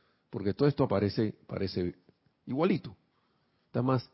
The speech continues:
¿qué decía el amado Maestro Ascendido Jesús? El reino de Dios está más cerca de lo que uno piensa, ¿no?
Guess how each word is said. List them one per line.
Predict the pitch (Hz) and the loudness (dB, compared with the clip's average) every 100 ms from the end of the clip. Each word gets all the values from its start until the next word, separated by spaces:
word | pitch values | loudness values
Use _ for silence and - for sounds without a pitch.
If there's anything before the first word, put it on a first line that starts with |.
| _ _ _ | _ _ _
¿qué | 151 | 6
decía | 160 147 151 151 | 6 6 8 8
el | 131 | 10
amado | 123 127 127 | 8 6 6
Maestro | 117 117 - 113 | 4 2 2 -2
Ascendido | 113 101 104 95 | -2 -2 -2 -2
Jesús? | 85 - - - _ _ _ - | -8 -12 -20 -20 _ _ _ -8
El | 110 117 | -4 2
reino | 143 156 143 | 4 4 4
de | 120 | 4
Dios | 139 131 | 4 2
está | 131 131 | 0 0
más | 131 - | 0 -2
cerca | - 135 - 135 127 - _ _ _ _ _ _ _ _ _ _ | 0 0 2 0 0 -6 _ _ _ _ _ _ _ _ _ _
de | - | -4
lo | 101 95 | -4 -2
que | 107 | 0
uno | 110 98 | 0 0
piensa, | 123 104 - 85 | 2 2 -2 -6
¿no? | 98 | -8